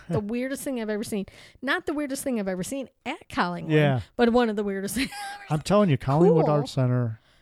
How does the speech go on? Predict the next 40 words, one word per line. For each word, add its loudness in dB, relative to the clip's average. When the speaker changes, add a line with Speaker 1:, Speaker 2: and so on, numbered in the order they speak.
Speaker 2:
Yeah. -14
Speaker 1:
is 0
so 2
active 4
all 0
the 0
time. -2
Speaker 2:
I 0
Speaker 1:
And, 4
like, 0
the 6
night 4
that 4
I 6
was 0
sitting 0
watching -2
the -2
stage, 2
there 0
were 0
blue 4
and 0
red -2
balls 0
just -4
flying -4
across -4
the -18
stage. -4
Speaker 2:
I -14
don't -4
know -6
if -8
you -4
saw -6
that, -8
but -6
when -4
you -10